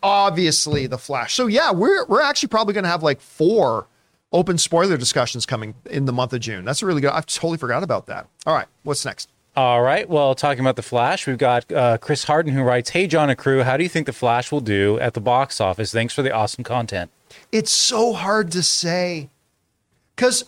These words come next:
Speaker 1: on the one hand, the movie is fantastic. I loved it. Um, everybody I know who has seen it has loved it. So that's great.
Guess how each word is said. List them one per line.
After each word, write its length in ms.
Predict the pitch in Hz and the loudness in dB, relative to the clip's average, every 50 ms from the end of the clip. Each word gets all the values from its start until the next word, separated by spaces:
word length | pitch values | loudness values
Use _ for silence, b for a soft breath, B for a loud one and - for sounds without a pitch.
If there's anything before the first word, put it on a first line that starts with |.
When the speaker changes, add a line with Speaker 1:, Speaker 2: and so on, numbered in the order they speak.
| _ _ | _ _
Speaker 1:
on 140 | - 226 247 | -4 0 0
the 60 | 233 | 0
one 320 | 233 220 220 254 285 330 349 | 0 2 2 2 2 2 2
hand, 460 | 247 220 202 175 156 151 156 147 - - | 0 -2 0 0 0 0 -2 -4 -6 -2
the 120 | 135 175 175 | 0 2 4
movie 380 | 175 190 226 247 233 226 196 | 6 6 4 4 4 2 2
is 140 | 170 151 - | 2 0 0
fantastic. 840 | - 156 135 127 120 - - 123 117 110 - - - - - - _ - | 0 0 -2 -2 -2 -6 -6 -6 -4 -4 -6 -8 -8 -12 -16 -16 _ -2
I 160 | 143 156 170 | 0 2 2
loved 400 | 170 151 139 135 131 131 - - | 2 2 2 2 0 0 -4 -10
it. 200 | 110 - - - _ _ _ _ _ _ _ _ _ _ _ _ | -16 -16 -16 -20 _ _ _ _ _ _ _ _ _ _ _ _
Um, 340 | 143 135 135 131 131 135 135 - | 0 2 2 2 0 -2 -2 -2
everybody 480 | 175 170 190 220 180 165 180 170 175 | -2 0 2 2 2 2 2 2 2
I 100 | 165 156 | 2 2
know 280 | 156 156 156 156 156 147 | 0 2 2 2 2 2
who 180 | - 165 147 139 | 2 0 0 2
has 100 | 135 - | 2 0
seen 300 | - - 165 147 127 113 | 0 0 0 -2 -2 -4
it 140 | 104 - _ | -6 -8 _
has 260 | - 135 131 127 - | -4 -2 -2 -2 -2
loved 340 | 131 123 117 113 110 - - | -2 -2 -2 -2 -2 -4 -10
it. 120 | 104 - _ _ _ _ _ _ _ _ _ _ _ _ _ _ _ _ - - - - | -18 -18 _ _ _ _ _ _ _ _ _ _ _ _ _ _ _ _ -20 -20 -10 -4
So 260 | - - 196 185 165 | -2 0 2 2 2
that's 380 | 135 165 180 196 196 - - - | 2 2 0 0 0 -2 -4 -4
great. 480 | - 139 135 123 107 104 120 - - | -2 0 0 0 0 0 -2 -6 -10